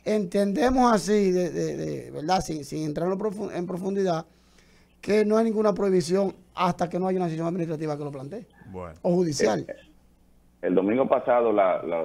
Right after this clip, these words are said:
Speaker 3: las personas del comité organizador ucabe estuvieron en la cueva de nosotros, y nosotros le hicimos una intimación previa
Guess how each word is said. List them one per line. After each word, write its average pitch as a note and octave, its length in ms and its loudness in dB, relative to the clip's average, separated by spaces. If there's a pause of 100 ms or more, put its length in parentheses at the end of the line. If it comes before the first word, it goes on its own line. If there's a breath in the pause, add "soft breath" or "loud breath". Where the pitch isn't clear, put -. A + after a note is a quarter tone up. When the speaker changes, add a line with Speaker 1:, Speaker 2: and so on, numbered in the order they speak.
Speaker 3:
las E2 300 -4
personas F#2+ 480 -6
del F2+ 560 0
comité E2 300 -2
organizador F#2 600 0
ucabe D2+ 520 0
estuvieron F#2 500 -2
en F2+ 60 -4
la E2+ 100 0
cueva F#2+ 260 2
de F2 60 0
nosotros, D#2 480 -4
y - 20 -6
nosotros F2 320 -4
le G#2+ 100 2
hicimos G2+ 260 0
una G#2 100 2
intimación F#2+ 540 -2
previa E2 420 -2